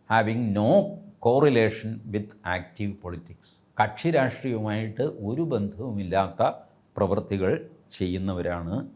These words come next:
ഇവർ. അതിനുദാഹരണമായിട്ട് illustratively അവർ പറയുന്നു, രാഷ്ട്രീയ സേവാഭാരതി, ആർ എസ്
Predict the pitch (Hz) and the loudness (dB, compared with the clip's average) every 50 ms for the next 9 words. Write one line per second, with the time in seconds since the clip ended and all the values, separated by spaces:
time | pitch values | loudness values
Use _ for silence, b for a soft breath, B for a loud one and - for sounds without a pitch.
0 | - 110 90 76 69 - - _ _ _ _ _ _ _ _ _ _ b b b | -12 -10 -10 -10 -10 -12 -16 _ _ _ _ _ _ _ _ _ _ b b b
1 | b b b b 131 143 160 151 147 139 156 165 170 165 185 175 160 156 143 131 | b b b b 2 2 4 2 6 10 12 12 12 12 10 6 2 2 2 2
2 | 120 123 104 85 80 - 104 104 101 - - - 113 110 147 175 170 - - - | 2 2 0 0 0 0 0 0 0 -2 -6 -8 -2 2 2 2 2 2 0 2
3 | 180 170 143 - - 120 120 110 85 95 107 107 110 - - 95 95 92 80 95 | 4 4 4 2 2 0 0 0 0 0 -2 -4 -4 -2 -2 -2 -2 -2 -2 -2
4 | 90 87 85 87 92 85 82 85 - - - - b b b b b b 143 127 | 0 0 -2 -2 -4 -6 -6 -8 -10 -12 -14 -20 b b b b b b 6 8
5 | 131 135 143 135 - - 147 139 113 104 104 98 - - 95 92 98 98 95 92 | 10 10 8 8 4 0 0 2 2 2 2 2 2 2 2 2 4 4 2 2
6 | 85 78 85 92 92 82 80 - 85 85 82 - - - _ _ _ - 95 98 | 2 2 2 0 0 0 -2 -6 -8 -8 -8 -10 -14 -20 _ _ _ -8 -6 -2
7 | 101 110 120 107 - - - 101 98 95 - - | 0 0 0 -2 -4 -6 -6 -4 -4 -4 -4 -8